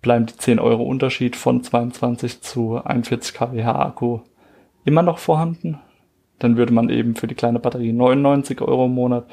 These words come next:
für die große dementsprechend hundertneun Euro pro Monat zahlen. Im Jahr wird sich das in Summe dann auf tausendeinhundertachtundachtzig beziehungsweise tausenddreihundertacht Euro belaufen, zusätzlich zum Fahrzeugpreis.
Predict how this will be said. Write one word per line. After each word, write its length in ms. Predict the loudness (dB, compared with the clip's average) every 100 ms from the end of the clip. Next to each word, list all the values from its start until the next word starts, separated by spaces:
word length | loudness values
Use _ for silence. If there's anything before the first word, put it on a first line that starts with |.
| -20 _
für 120 | -6
die 100 | -6
große 360 | -2 -2 -2 -2
dementsprechend 680 | -2 -2 -2 -2 -2 -6
hundertneun 480 | -2 -2 -4 -6 -4
Euro 200 | -6 -8
pro 180 | -8 -6
Monat 360 | -4 -4 -8 -6
zahlen. 360 | -6 -6 -10 -16 _ -20 _ 0
Im 120 | 4
Jahr 240 | 6 6
wird 160 | 4 0
sich 200 | -2 0
das 220 | 0 2
in 120 | 0
Summe 220 | 2 4 4
dann 200 | 2 2
auf 140 | -2
tausendeinhundertachtundachtzig 1500 | 0 2 2 -2 0 0 0 -2 -2 0 0 0 -6 -10 -8
beziehungsweise 540 | -14 0 2 4 2 0
tausenddreihundertacht 1120 | 0 0 -2 -2 2 2 0 -2 -4 -4 0
Euro 240 | 2 2
belaufen, 600 | 0 0 0 -2 -2 -6 -8 -20 -20 -20 _ _
zusätzlich 600 | 2 4 4 0 -2 -2
zum 140 | -4
Fahrzeugpreis. 880 | -2 -4 -4 -8 -10 -8 -6 -6 -10